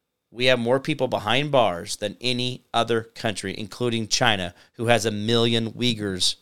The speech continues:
in concentra-, re-education concentration camps. Guys, I don't think we've ever actually really, have we ever really had peace? Have we really actually, really ever really, like, have we actually,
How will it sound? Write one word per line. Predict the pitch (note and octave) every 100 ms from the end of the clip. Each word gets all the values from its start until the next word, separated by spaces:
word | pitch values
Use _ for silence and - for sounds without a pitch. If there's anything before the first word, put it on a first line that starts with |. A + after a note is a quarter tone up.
| _ _ _ _ _ -
in |
concentra-, | G2 A#2 A2 - - G#2+
re-education | A#2 B2+ A#2 - A#2 - G2+
concentration | - G#2 G2 G#2 F#2+ F#2
camps. | F2 - - - _ _ _ _ _ _ _ _ _ _ _ _ _ _ _ _ _ _ _
Guys, | D#3 F3
I | B3+
don't | A3 -
think | A#2
we've | A#2+ G#2+
ever | A2 G#2 G#2+ G#2 -
actually | G#2+ - A2
really, | G#2 A2 G#2+
have | D3 G3
we | A3
ever | E3
really | C#3 B2+
had | A#2+ A2+
peace? | - A#2+ A#2 - - - _ _ _ _ _ _ _
Have | C3
we | D3
really | D3 D#3+ E3+ E3+
actually, | D3+ C#3+ - C3
really | C3 C#3 C3+ C3
ever | C3+ B2+ A#2+
really, | C#3+ C3+ C3 B2 A#2+
like, | A2+ A2
have | - B2
we | C3+ -
actually, | A2+ C3 - C#3 C3+ B2 A2